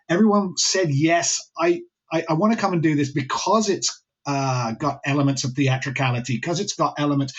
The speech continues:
it's still very cinematic. We, we, we wanted to make a, the, the staging theatrical, but the s-, execution cinematic. And I think that is, we did pull that off, actually, even though I say so myself, that, that there is some really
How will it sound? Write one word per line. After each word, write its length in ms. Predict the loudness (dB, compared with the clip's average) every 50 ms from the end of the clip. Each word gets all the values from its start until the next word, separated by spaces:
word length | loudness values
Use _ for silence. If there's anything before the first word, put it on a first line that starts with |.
| -8 -6
it's 120 | -4 -2 0
still 140 | 2 2
very 200 | 4 4 4 2
cinematic. 600 | 2 2 2 2 2 4 2 2 0 0 -2 -2
We, 220 | 0 0 -2 -2 -4 -8 _ -20 -20 -20 -10 -2
we, 120 | 0 0 2
we 120 | 2 2 2
wanted 260 | 2 2 2 2 0
to 80 | 0
make 200 | 0 0 0 0
a, 120 | -2 -4 -4 _ _ _ _ _ _ _ _ _ _ _ _ _ _ -8
the, 160 | -4 -4 -4 -4 -4
the 80 | -4 -2
staging 720 | 0 0 0 0 2 2 4 4 4 2 2 0 0 0 0
theatrical, 640 | 0 2 2 2 2 0 -2 -6 -6 -4 -4 -4
but 180 | -2 -2 -4 -4
the 60 | -4
s-, 280 | -4 -4 -4 -6 -6 -6 -8
execution 680 | -6 -4 -4 -4 -4 -4 -2 0 0 0 0 0 -2 -2
cinematic. 640 | 0 0 0 2 2 2 0 0 -2 -4 -6 -4 -2
And 80 | 0
I 60 | 0 0
think 280 | 0 -2 -2 -2 -2
that 220 | -2 -2 -2 -2 -2
is, 180 | -2 -2 -2
we 160 | -4 -6 -6
did 300 | -4 -2 -4 -4 -4 -6 -8
pull 180 | -8 -8 -8
that 180 | -8 -10 -12 -12 -14
off, 120 | -16 -16 -18
actually, 460 | -18 -16 -14 -12 -10 -10 -10 -10 -12 _ _ -20 -20 -20 -20 _ -4
even 200 | -2 0 0 2
though 100 | 0 0
I 80 | 0 -2
say 240 | -2 -2 -2 -2 -2
so 120 | -2 -2
myself, 360 | -2 -4 -2 -4 -4 -4 -4
that, 100 | -4 -6 -8 _
that 140 | -10 -8 -6
there 140 | -6 -4 -4
is 140 | -4 -4 -4
some 160 | -2 -2 -2
really 180 | 0 0 -2